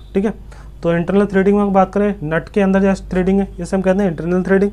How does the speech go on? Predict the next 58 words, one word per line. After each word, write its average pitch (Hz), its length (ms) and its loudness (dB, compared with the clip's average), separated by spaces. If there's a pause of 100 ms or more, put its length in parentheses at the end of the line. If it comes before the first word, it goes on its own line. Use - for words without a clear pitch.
(480)
और 156 80 -2
जैसे 160 220 0
बोल्ट 165 280 0
के - 80 -4
बाहर 165 220 0
चूड़ियाँ 196 380 2
हैं, 208 80 -2 (300)
ये 170 120 -4
से 180 140 -2
हम 196 60 2
कहते 175 240 0
हैं 220 60 0
external 165 280 -4
threading, 135 300 0 (280)
ठीक 185 160 0
है। 233 60 2 (480)
तो - 80 2
जो 156 100 6
चूड़ियाँ 180 340 2
होती 196 200 2
हैं 214 160 2
normally 170 360 4
दो 170 140 4
तरह 175 160 2
की 170 60 2
होती 170 220 0
हैं, 196 80 6 (640)
internal 190 500 4 (140)
और 180 100 4
external। 139 500 2 (600)
तो 170 100 6
ये 180 140 6
तो 196 100 4
आपको 196 200 2
समझ 180 200 0
में 180 100 2
आ 170 60 2
गया 156 100 2
होगा 160 160 2
internal 160 300 -2
threading 175 280 0
कैसे 185 200 0
होती 190 160 -2
है 202 60 2
और 185 100 2
external 165 300 -2
threading 175 300 4 (880)
कैसे 170 380 4
होती 156 340 0
है। 139 240 4 (500)
लेकिन 180 300 4
हम 214 100 4
इसके 208 240 0
बाद 165 260 2
भी 196 120 4
यहाँ 190 180 4
पर 190 160 -2
देखें 165 320 -2